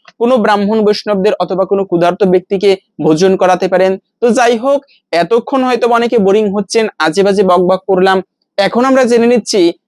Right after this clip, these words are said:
ভিডিওর মূল প্রসঙ্গ। এই শুভ দিনে কোন খাবারটি প্রত্যেকে গ্রহণ করবেন, কিছু করেন কিংবা না করেন, প্রত্যেকের উচিত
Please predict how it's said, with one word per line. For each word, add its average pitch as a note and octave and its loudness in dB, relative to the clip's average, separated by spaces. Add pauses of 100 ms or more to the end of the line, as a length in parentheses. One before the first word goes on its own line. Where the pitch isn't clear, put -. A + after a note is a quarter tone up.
(120)
ভিডিওর G3+ 2
মূল G3 -2
প্রসঙ্গ। F3 -6 (260)
এই B3 2
শুভ A3+ -2
দিনে G#3 -2 (280)
কোন C#4 0
খাবারটি A#3+ 0
প্রত্যেকে A#3+ -4
গ্রহণ G#3 -2
করবেন, F#3+ 0
কিছু F#3+ 0
করেন A3+ 0
কিংবা C4+ 0
না B3+ 0
করেন, G#3+ 0
প্রত্যেকের A3+ -4
উচিত F#3+ -4